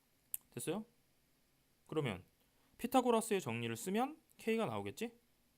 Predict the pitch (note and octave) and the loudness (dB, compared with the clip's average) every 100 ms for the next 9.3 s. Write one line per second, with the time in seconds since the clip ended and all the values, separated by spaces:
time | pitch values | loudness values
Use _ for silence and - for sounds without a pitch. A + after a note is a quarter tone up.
0 | _ _ _ _ - G#2+ A#2+ A2 E3+ - | _ _ _ _ -10 -4 0 0 0 -6
1 | - G#2+ G2+ G#2+ C#3+ A2+ G2+ C3+ A3 C4+ | -10 -8 -4 -4 -4 -4 -2 2 2 0
2 | _ _ _ _ _ - G#2+ G#2+ A#2+ B2+ | _ _ _ _ _ -10 -2 0 0 0
3 | D#3+ - C#3+ G#2 F2+ F2 C3+ G#3+ - F3 | -4 -6 -6 -6 -6 -6 -8 -8 -8 -4
4 | B2 F3 - G#3+ F#3+ C3+ G2+ C3 G3 G3 | -2 -4 -2 -2 0 -2 -2 -2 -4 -2
5 | F#3 C3 C3 D#3+ A2 E3 D3+ A2+ C3 B2 | -2 -2 -2 -2 -2 -2 -2 -2 -2 -4
6 | - - C3 D3 - - E3 G#3 A2+ D3+ | -6 -8 -8 -10 -8 -4 -2 0 -2 -4
7 | E3 B2+ F2+ B2+ A#2+ _ _ - _ _ | -6 -6 -8 -10 -12 _ _ -20 _ _
8 | - A2 F#3+ A3+ E3+ E3 F3+ D#3+ A#2 A#2 | -8 -4 -2 -4 -4 -2 -2 0 -2 -2
9 | F2+ F2+ | -4 -8